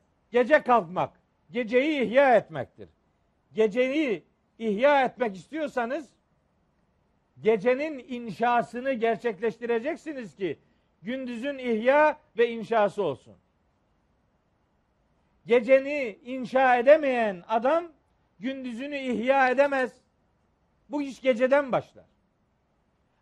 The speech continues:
Efendim çok zordur. Tabii zordur.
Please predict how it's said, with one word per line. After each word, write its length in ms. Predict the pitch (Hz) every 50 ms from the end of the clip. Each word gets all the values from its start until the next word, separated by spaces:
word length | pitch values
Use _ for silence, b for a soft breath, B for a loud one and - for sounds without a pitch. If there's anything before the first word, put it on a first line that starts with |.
| _ _ _ -
Efendim 320 | 254 277 302 320 320 226
çok 260 | - 247 285 330 254
zordur. 500 | 226 240 285 285 285 269 214 180 156 113 92 _ _ _
Tabii 300 | 143 208 254 349 359 320
zordur. 420 | 302 277 233 190 147 110 107